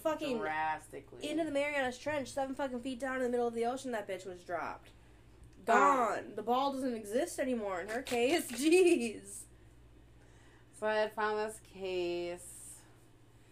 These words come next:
Speaker 2: I don't think it's real. I don't, I don't know. It's a, oh, it says it's a clinical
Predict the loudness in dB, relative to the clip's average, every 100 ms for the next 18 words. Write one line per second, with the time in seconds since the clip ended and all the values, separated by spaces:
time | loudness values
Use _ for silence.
0 | -20 -8 2 4 4 -2 -4 -6 -8 -4
1 | 0 0 -2 -4 -8 -16 -4 0 2 0
2 | -4 -4 -2 0 0 0 -2 -4 -4 -2
3 | 2 2 2 0 -4 -16 -20 -20 -20 -20
4 | -20 -20 -20 -20 -20 -20 -20 -20 -20 -20
5 | -12 -4 -2 -2 -6 -12 -12 -10 -8 -8
6 | -6 -6 -6 -8